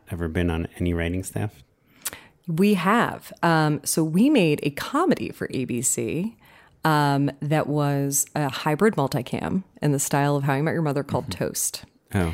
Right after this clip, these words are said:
Speaker 1: and what was hybrid about it?
Speaker 2: So it was basically, that, hybrid, um, just means it was, uh,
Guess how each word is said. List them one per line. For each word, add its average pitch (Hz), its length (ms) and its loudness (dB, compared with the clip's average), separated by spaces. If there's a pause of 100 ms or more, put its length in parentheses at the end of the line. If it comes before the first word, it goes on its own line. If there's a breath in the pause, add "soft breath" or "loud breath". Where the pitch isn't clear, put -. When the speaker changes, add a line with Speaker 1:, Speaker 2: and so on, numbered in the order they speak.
(100)
Speaker 1:
and 107 120 6
what 104 120 6
was 92 160 2
hybrid 92 360 -2
about 92 200 -6
it? - 200 -10
Speaker 2:
So 160 360 4
it 165 140 2
was 160 140 2
basically, 165 420 0
that, 165 320 0
hybrid, 170 580 2
um, 143 320 2
just 147 240 -4
means 147 300 2
it - 80 0
was, 147 280 0
uh, 143 240 2